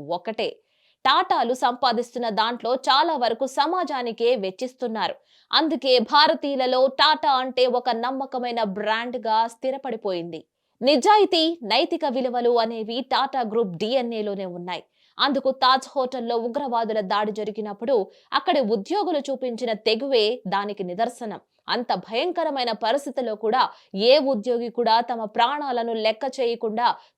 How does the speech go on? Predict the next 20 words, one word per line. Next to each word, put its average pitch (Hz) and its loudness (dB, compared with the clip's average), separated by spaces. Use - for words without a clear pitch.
తమ 269 4
హోటల్లోని 269 4
సుమారుగా 262 0
పదిహేను 277 0
వందలకు 311 -4
మంది 254 -4
పైగా 226 2
అతిథులను 240 0
కాపాడారు. 220 0
ఆ 226 4
ప్రయత్నంలో 247 -2
భాగంగా 214 -6
ఎంతో 277 -2
మంది 254 -6
ఉద్యోగులు 220 -4
ప్రాణాలను 254 -4
సైతం 202 -6
కోల్పోయారు. 208 -2
దీనిని 381 4
బట్టి 320 2